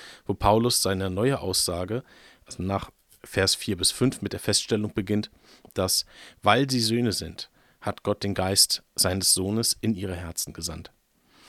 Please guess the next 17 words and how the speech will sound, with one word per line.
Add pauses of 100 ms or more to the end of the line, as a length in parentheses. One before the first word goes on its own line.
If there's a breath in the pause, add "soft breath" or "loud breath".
(160 loud breath)
Das
klingt
so,
als
ob
das
eine,
die
objektive
Sohnschaft, (160)
dem
anderen
vorangeht,
die
Gabe
des
Geistes.